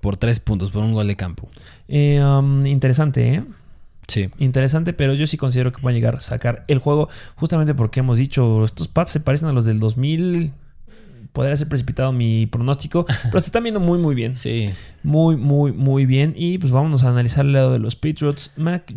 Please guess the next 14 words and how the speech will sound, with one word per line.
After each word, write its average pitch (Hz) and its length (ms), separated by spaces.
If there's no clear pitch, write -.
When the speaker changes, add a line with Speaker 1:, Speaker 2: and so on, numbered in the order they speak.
Speaker 2:
Jones, 151 380
¿cómo 180 180
la 131 120
tiene 135 220
esta 127 160
semana? 180 460
Speaker 1:
Mac 131 240
Jones, 147 460
no. 120 400
Speaker 2:
La 117 100
tiene 82 160
Speaker 1:
Bien 127 180
Speaker 2:
difícil. 107 360
Speaker 1:
difícil. 87 80